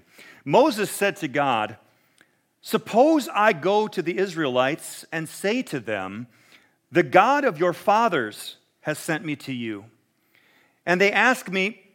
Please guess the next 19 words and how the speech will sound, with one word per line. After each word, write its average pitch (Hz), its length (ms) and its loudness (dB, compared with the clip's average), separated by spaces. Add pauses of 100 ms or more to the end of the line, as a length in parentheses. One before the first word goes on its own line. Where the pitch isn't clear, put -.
(120)
'What 123 320 0
is 156 140 -4
his 175 120 -2
name?' 185 540 -2 (920)
Then 185 180 2
what 247 220 2
shall 151 320 0
I 180 100 2
tell 262 460 -6
them?" 98 440 -4 (1700)
God 170 360 4
said 139 280 -4
to 135 100 -10
Moses, 131 800 -2 (720)
I 123 320 4
am 185 540 0 (540)
who 190 420 0 (380)
I 139 240 0
am. 131 500 -4